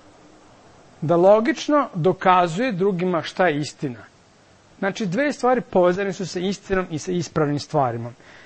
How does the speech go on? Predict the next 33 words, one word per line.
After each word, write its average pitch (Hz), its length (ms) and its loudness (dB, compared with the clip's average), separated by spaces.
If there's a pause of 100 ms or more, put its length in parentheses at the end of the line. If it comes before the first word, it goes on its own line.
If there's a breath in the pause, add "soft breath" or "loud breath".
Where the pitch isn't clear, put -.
(120)
Kad 165 140 -2
u 175 40 2
jednoj 277 220 2
državi 202 480 2
ovo 170 200 2
nestane, 143 560 -2 (2000)
šta - 340 2
se - 120 -2
onda 190 160 0
dešava 151 420 -2
i 160 60 -2
zbog 143 280 -4
čega 175 280 2
je 202 60 4
nestalo? 131 560 -6 (480 loud breath)
Ako 170 280 -2 (220)
nema 233 360 -2
osobe 202 380 -4
koja 170 260 -4
se 180 180 -6
bore 165 340 0
za 202 100 -6
istinu 165 600 -4
i 165 100 -6
za 160 100 -2
pravdu, 143 600 -2 (520 loud breath)
to 175 60 -6
znači 220 280 -2
da 185 80 -2
je 185 40 0
došlo 175 540 -2 (100)
do 165 200 -4
razmišljanja 180 760 -4